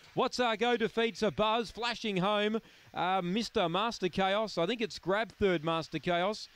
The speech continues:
in a photo finish. Uh, from back in behind them, Lucy Stardust, and up on the rail was Serene Machine, then Gonna Do Peekaboo, who was back at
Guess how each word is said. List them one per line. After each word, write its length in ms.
in 120
a 80
photo 440
finish. 600
Uh, 220
from 220
back 200
in 120
behind 360
them, 120
Lucy 420
Stardust, 840
and 80
up 160
on 120
the 100
rail 320
was 160
Serene 420
Machine, 600
then 240
Gonna 260
Do 220
Peekaboo, 680
who 180
was 300
back 340
at 240